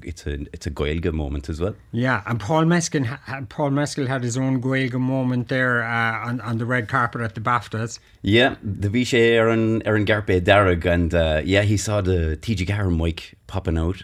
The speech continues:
Speaker 1: and, uh, Hosig She Iglorta Asqualen, Leis an Irisheoir, and, um, it was, it was funny, right? Because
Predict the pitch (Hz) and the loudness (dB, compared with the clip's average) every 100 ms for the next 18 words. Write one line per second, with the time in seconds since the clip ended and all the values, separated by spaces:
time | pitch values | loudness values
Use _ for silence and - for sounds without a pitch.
0 | - 90 82 78 76 71 107 82 82 87 | -8 -4 -2 -2 -4 -4 -6 -6 -4 -2
1 | 78 71 - 76 78 80 82 85 80 - | -2 -6 -10 -6 -4 -2 -4 -6 -8 -8
2 | - 90 113 123 - - - - 90 101 | -4 -2 0 -4 -8 -20 -20 -8 -4 0
3 | 101 107 110 135 135 139 - 104 104 101 | 2 2 0 0 2 0 -2 0 2 2
4 | 101 98 95 95 95 - - - - - | 4 2 2 -2 -6 -20 -20 -20 -20 -20
5 | - 135 151 151 170 160 - 208 143 92 | -2 0 2 2 2 2 4 4 4 4
6 | 85 - 98 104 98 87 | 2 0 2 4 2 0